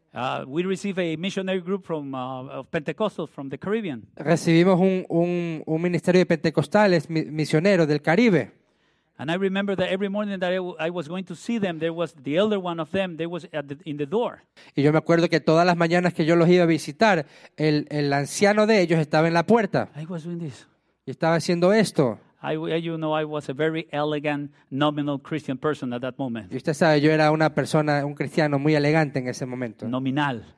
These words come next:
Speaker 2: Nominal.
Speaker 1: But this guy was
Speaker 2: Pero este hombre estaba así.
Speaker 1: And I passed through him and said, "Stop there."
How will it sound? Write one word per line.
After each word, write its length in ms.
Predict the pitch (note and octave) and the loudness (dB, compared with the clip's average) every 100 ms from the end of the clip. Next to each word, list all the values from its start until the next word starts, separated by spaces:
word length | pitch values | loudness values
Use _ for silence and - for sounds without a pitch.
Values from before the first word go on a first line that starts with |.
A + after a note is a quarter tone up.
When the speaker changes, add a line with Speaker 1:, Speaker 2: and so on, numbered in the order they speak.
| - | -8
Speaker 2:
Nominal. 540 | B2 B2+ C#3 D3 A2 - _ | -6 -4 -2 -2 -4 -12 _
Speaker 1:
But 160 | - C3+ | -8 -6
this 240 | D3+ F3+ | -4 -6
guy 260 | - E3+ F3+ | -8 -10 -8
was 260 | E3 C#3+ - _ _ - - - - _ _ _ _ _ _ | -10 -12 -16 _ _ -18 -14 -16 -18 _ _ _ _ _ _
Speaker 2:
Pero 120 | - C#3 | -12 -10
este 220 | - F3+ | -4 -2
hombre 180 | G3 F3 | -2 -4
estaba 240 | - F3+ | -6 -4
así. 340 | E3 - G3 C#3 | -4 -8 -12 -8
Speaker 1:
And 160 | B2+ D3 | -4 -4
I 60 | |
passed 280 | D3+ E3+ D#3+ | -2 -2 -2
through 120 | E3 | -4
him 120 | E3 E3+ | -4 -4
and 60 | |
said, 120 | D3+ | -8
"Stop 240 | C3+ - G#3 | -4 -4 -2
there." 240 | G3+ D#3 | -2 -4